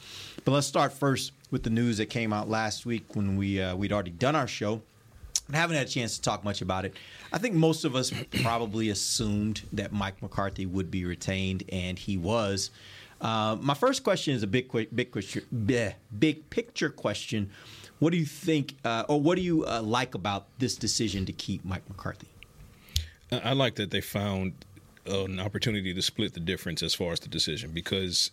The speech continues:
Speaker 2: what I talked about going into the decision was that there was a lot of, a lot of past evidence as to why they should retain McCarthy when you talk about the regular season, season success. But when you look at the, the monumental collapse against the Packers, obviously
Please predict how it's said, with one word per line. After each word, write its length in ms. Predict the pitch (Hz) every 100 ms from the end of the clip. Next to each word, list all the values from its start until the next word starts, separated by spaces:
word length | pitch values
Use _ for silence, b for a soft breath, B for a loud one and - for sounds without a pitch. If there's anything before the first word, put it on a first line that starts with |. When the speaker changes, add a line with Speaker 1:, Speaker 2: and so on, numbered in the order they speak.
| -
Speaker 2:
what 180 | 95 95
I 80 |
talked 320 | 107 - 98 95
about 340 | 92 95 73
going 240 | 95 87
into 220 | 92 123 -
the 120 | 92
decision 680 | 80 - 92 85 87 98 76
was 340 | 95 92 85
that 440 | - 92 92 -
there 160 | 98 95
was 480 | 92 95 95 90 - B B B B B
a 100 | 92
lot 220 | 104 131
of, 280 | 135 110 95 101 B B B B -
a 100 | 95
lot 160 | 113 120
of 160 | -
past 480 | - 117 107 95 -
evidence 420 | 92 92 92 87
as 140 | 92 -
to 100 | 95
why 340 | 85 95 92
they 120 | 87
should 360 | 90 - 95 78
retain 420 | 82 - 98 87
McCarthy 500 | 82 - 90 82 87
when 100 | 82
you 100 | 87
talk 220 | 87 92
about 220 | 92 90 -
the 80 |
regular 360 | 82 92 87 82
season, 440 | - 87 78 57 -
season 320 | - 104 82
success. 460 | - - - 73 - B B B
But 100 | -
when 140 | 95 95
you 80 |
look 220 | 92 117 -
at 160 | 80
the, 320 | 101 98 95
the 120 | 80 87
monumental 560 | 95 98 90 104 104
collapse 380 | 95 98 95 -
against 240 | 92 95
the 60 | -
Packers, 480 | - 113 110 98 95
obviously 600 | 87 92 98 - 104